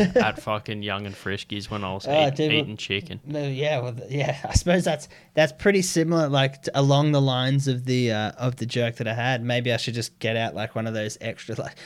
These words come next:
Speaker 2: maybe I should order, like, a size, like, fifty-two suit pants.
Speaker 1: Fuck yeah.
Speaker 2: And then just be like,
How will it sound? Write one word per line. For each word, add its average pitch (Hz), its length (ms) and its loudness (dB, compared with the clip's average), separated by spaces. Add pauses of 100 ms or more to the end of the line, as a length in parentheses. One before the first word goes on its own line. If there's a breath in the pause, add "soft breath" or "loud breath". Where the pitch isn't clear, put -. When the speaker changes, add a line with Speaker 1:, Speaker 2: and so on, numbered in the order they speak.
(180 loud breath)
Speaker 2:
maybe 143 220 0
I 185 40 -2
should 185 160 -4
order, 131 320 -2
like, 120 260 -4
a 123 40 -8
size, 113 460 -6
like, 107 360 -8 (800 soft breath)
fifty-two 123 1160 -2 (920)
suit 117 420 -4
pants. - 580 -10
Speaker 1:
Fuck 101 320 -8
yeah. 98 120 -6
Speaker 2:
And 120 180 -4
then 117 140 -4
just 110 340 -6
be 120 120 -6
like, 104 220 -8